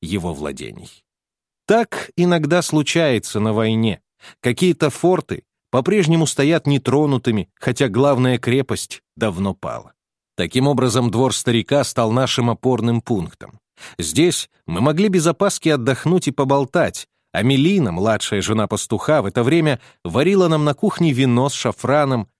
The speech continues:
и жарила пироги в масле. Была у старика и мать, которая, несмотря на свои почти сто лет, прямая как палка, ходила по усадьбе. Мы охотно беседовали с этой чудо-матерью, ибо она была сведуща в травах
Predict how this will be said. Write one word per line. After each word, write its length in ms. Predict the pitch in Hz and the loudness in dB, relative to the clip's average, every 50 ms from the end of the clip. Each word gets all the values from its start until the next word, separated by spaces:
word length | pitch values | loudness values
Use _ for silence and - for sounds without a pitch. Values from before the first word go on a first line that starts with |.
| _ _ - | _ _ -2
и 100 | 131 127 | 0 0
жарила 460 | 110 90 98 120 127 120 117 113 113 | 0 2 0 0 0 0 0 0 0
пироги 600 | - - 123 107 107 104 92 76 69 67 62 - _ _ _ _ - | 0 -2 -2 -2 -2 -2 -4 -6 -12 -16 -20 -20 _ _ _ _ -18
в 140 | 78 76 80 | -16 -12 -10
масле. 480 | 78 78 - - - - - 131 - _ _ _ _ _ _ _ _ _ _ - | -10 -10 -8 -10 -10 -12 -14 -16 -20 _ _ _ _ _ _ _ _ _ _ -8
Была 300 | - 85 123 160 208 233 | -2 0 2 2 4 2
у 60 | 226 196 | 2 0
старика 500 | - - 185 175 170 151 - - 202 190 | 0 0 0 2 0 0 0 -2 -2 -2
и 180 | - - 180 | 0 0 2
мать, 500 | 165 143 123 117 117 113 - - - - _ _ _ | 2 2 2 2 0 -2 -6 -10 -18 -18 _ _ _
которая, 460 | - - 117 113 - 127 123 123 120 117 | -2 -2 -2 2 2 2 4 4 4 2
несмотря 500 | 117 117 - - 123 117 - 120 120 113 | 2 0 0 0 0 0 0 0 0 0
на 100 | 110 104 | 0 -2
свои 240 | - - 110 113 | -2 0 0 0
почти 440 | 110 - 113 107 - - - 123 113 | 0 0 -2 -2 -2 -2 -2 -2 -2
сто 320 | 101 - - - - 107 95 | -2 -2 -6 -4 -2 -2 0
лет, 500 | 92 101 127 139 120 - - - - _ - | 0 0 0 -2 -2 -6 -12 -20 -14 _ -6
прямая 440 | 101 92 92 117 156 180 180 160 139 | -2 -2 0 2 2 2 2 0 0
как 280 | - 143 123 - - _ - | 0 -2 -4 -4 -6 _ 0
палка, 420 | 143 160 165 151 127 - - 101 | 2 2 2 2 0 -2 -4 -6
ходила 520 | - - - 117 101 78 101 120 113 104 87 | -4 -2 -2 -2 -2 0 0 0 0 0 -2
по 120 | - 101 | -4 -4
усадьбе. 640 | 92 90 82 - - 87 80 73 65 67 - - _ _ _ _ _ _ _ - | -4 -4 -4 -6 -8 -8 -8 -8 -10 -14 -20 -20 _ _ _ _ _ _ _ -6
Мы 160 | - 92 117 147 | -2 0 0 0
охотно 360 | 147 - 233 240 - 220 208 | 0 0 0 0 2 0 2
беседовали 580 | 185 185 - - 247 233 175 143 110 104 101 | 2 0 0 0 0 2 2 2 2 2 0
с 100 | 95 - | 0 0
этой 220 | 120 110 - 107 98 | -2 -2 -2 -2 -4
чудо-матерью, 800 | - - 123 107 110 104 113 127 143 139 - - 87 78 - - _ _ _ _ _ | -2 -2 -2 0 0 0 0 0 0 -2 -4 -6 -8 -8 -12 -16 _ _ _ _ _
ибо 260 | - 82 90 90 123 131 | -8 -6 -2 0 2 2
она 200 | 135 151 156 143 | 2 2 2 2
была 180 | 147 143 139 | 2 2 0
сведуща 640 | 120 - - 113 135 160 165 147 135 - - 135 127 | 0 -2 0 0 0 2 2 0 0 0 0 -2 -2
в 80 | - - | -2 -4
травах 640 | - 117 110 120 135 139 123 117 - - - | -4 -2 0 0 0 0 -2 -4 -6 -8 -18